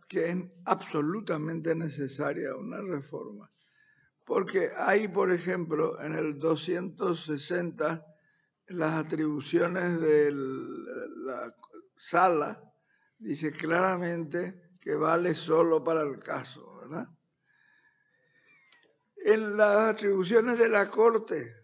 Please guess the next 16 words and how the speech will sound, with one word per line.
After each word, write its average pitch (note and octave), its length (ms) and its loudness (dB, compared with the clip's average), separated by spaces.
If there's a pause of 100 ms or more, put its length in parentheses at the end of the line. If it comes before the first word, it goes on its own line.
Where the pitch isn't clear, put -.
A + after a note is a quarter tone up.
(240)
vuelve G3+ 440 4
a G3+ 40 2
repetir G3+ 680 0
que F#3+ 160 0
tiene G3 460 -2
esas G3 340 -2
atribuciones, F3+ 840 -2
o C#3+ 120 -4
sea, F3 180 0
está, F3 260 -2
está D#3 840 -2 (180)
repetido, E3+ 920 -4
¿verdad? D3 380 -12 (960)
Y A3+ 280 -6 (720)
tiene, A3 600 2 (180)
este, D#3+ 1300 0